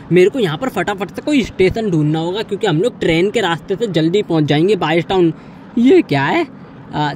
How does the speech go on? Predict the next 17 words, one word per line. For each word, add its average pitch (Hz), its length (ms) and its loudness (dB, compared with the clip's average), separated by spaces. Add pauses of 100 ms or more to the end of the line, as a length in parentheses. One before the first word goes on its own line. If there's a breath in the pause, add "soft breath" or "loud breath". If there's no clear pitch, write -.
(160)
चिप्स 349 300 -2
हैं 151 140 2
क्या? 254 220 0 (400)
यहाँ 139 180 2
पर 247 180 -2
चिप्स - 320 -4
कौन 160 280 2
बेचता - 360 -2
है? 240 180 -2
क-, - 400 -6
क-, 131 140 -4
खैर 131 300 -4
छोड़ो, 131 280 -4
अपन 139 260 0
को 143 120 0
क्या 135 120 -2
करना, 139 320 0